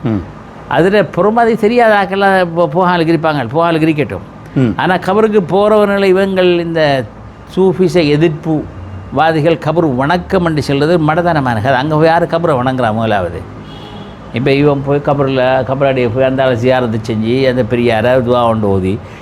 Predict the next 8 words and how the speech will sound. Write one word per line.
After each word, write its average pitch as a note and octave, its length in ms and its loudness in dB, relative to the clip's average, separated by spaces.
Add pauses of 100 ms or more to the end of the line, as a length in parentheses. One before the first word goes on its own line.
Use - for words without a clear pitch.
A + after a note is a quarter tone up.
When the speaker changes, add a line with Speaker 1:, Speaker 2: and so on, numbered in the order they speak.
(160)
Speaker 2:
இல்லாட்டி D3 200 0
அந்த D3+ 560 2
இடத்துல D3 240 0
இருக்கிற C3+ 680 0
அந்த B2+ 200 -2
பெரியார்ட C3+ 520 2
பரக்கத்தால C3 720 0
என்ற B2+ 380 0